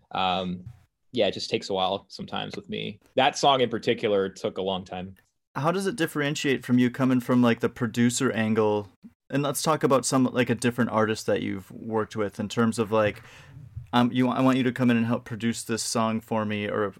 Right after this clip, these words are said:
Speaker 2: a batch of songs, versus, like, your songwriter. How does that kind of differentiate for you?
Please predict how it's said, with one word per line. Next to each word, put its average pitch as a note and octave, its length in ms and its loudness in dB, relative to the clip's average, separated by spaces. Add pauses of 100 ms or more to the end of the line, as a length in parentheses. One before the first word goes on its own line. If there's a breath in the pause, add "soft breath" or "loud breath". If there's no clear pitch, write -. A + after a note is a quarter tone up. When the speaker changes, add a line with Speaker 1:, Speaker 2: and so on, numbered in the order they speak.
Speaker 2:
a A2 40 -6
batch G#2+ 320 -2
of G#2 100 -6
songs, G#2 380 -2
versus, G#2+ 400 -2
like, G2+ 380 0
your A2+ 100 -2
songwriter. G2+ 760 0 (500 loud breath)
How A2+ 180 0
does C3+ 200 -2
that A#2 200 2
kind B2 160 2
of G2+ 300 0 (720)
differentiate A2 720 -2
for G2 100 -8
you? F#2+ 200 -6